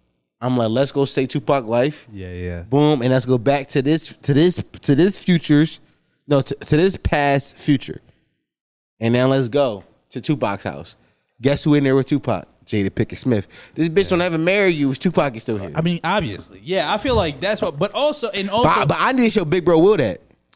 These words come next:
Speaker 2: He do gotta see that. And I think he gonna be sad for a minute, but then you show him his acting career. That shit would have been up if Jada left him.
Speaker 1: I show him Margot Robbie.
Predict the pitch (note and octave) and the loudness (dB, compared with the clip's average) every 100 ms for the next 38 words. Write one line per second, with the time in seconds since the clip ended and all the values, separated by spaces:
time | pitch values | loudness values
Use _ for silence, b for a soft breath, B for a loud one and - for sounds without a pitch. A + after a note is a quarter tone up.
0 | _ - D3+ D#3+ F#3 F3+ E3 - F3 D3 | _ -6 0 2 2 0 -4 -4 -2 -2
1 | C3 D#3+ D#3+ G3+ G3+ E3+ F3 D#3 B2+ D#3+ | -4 -4 -4 -4 -4 -2 -2 -2 -4 -6
2 | E3 E3+ E3 F3+ E3 C3+ C#3+ D3 C#3+ - | -4 -6 -4 -6 -8 -8 -8 -8 -8 -4
3 | D#3 C3+ B2+ A#2 D3 E3+ D#3+ E3 E3+ F3+ | -2 -2 -4 -4 -8 -10 -10 -8 -6 -6
4 | F#3 _ _ _ _ _ A#3+ - F3+ E3 | -10 _ _ _ _ _ -6 0 2 2
5 | D3 C#3+ C#3 B2 A#2+ B2+ B2 G#2+ G2 - | 0 -2 -4 -6 -8 -6 -6 -8 -12 -16
6 | - - E3+ - F#3 D#3 D3 E3 C3 C3+ | -8 -4 -2 2 2 4 2 2 2 2
7 | D#3 F3 G3 | 0 0 -2